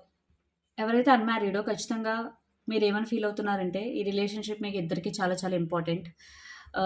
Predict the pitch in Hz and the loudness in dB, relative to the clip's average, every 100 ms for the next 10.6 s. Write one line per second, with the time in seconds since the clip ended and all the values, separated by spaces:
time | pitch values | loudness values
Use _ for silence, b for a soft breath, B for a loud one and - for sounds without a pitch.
0 | 190 - 233 240 247 240 202 202 208 208 | 0 2 2 2 2 2 2 2 -2 -2
1 | 196 180 202 190 190 185 190 196 180 180 | -2 -2 -4 -4 -2 -2 -2 -2 0 2
2 | 175 175 175 180 170 175 175 - - 233 | 2 0 2 0 2 0 -2 -14 -8 -4
3 | 226 196 185 - 226 214 220 185 165 190 | 4 4 4 0 -2 -2 0 0 0 -2
4 | 185 185 175 180 185 175 185 180 185 175 | -2 -2 -2 0 0 0 0 -2 0 2
5 | 165 165 156 - - _ _ _ _ _ | 6 6 4 0 -8 _ _ _ _ _
6 | _ _ _ - - 226 226 233 240 208 | _ _ _ -2 4 6 6 4 4 4
7 | 208 - 190 185 - - _ _ - - | 2 4 4 4 0 -12 _ _ -16 0
8 | 196 180 208 185 185 185 175 180 170 175 | 0 2 0 0 2 2 2 0 0 0
9 | 175 170 170 170 175 170 175 - 180 165 | 2 2 4 4 2 2 -2 -2 2 4
10 | 170 165 - 170 165 | 4 2 0 2 4